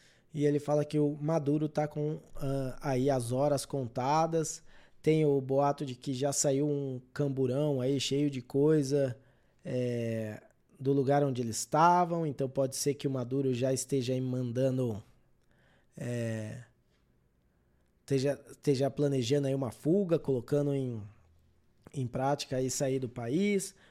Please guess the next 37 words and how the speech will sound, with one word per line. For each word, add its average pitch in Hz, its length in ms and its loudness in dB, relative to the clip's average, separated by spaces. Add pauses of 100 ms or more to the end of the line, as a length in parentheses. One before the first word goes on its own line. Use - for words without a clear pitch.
pode 143 200 -2
ser 151 80 0
que 143 100 -2
ele 135 80 0
já 127 120 -2
tenha 123 200 -6
saído, 160 600 2 (220)
pode 156 200 2
ser 143 100 -2
que - 120 -8
o 120 60 -8
cara 147 280 4
que - 100 -12
foi 143 140 0
entregar 131 520 -2
lá 131 380 0 (520)
a 123 320 2
ata 135 260 -2
seja 127 300 -2
um 113 100 -6
sósia, 156 580 2
que 135 140 -6
ele 127 160 -2
já 131 460 -2
saiu 110 340 -4
fora, 170 720 2 (800)
é, 113 760 -4 (680)
tem 165 180 4
o 165 40 4
boato 147 440 4
que 143 80 -2
os - 140 -6
filhos 190 400 4
dele 165 480 2 (160)
já 147 240 4
saíram 135 440 4
fora, 160 560 0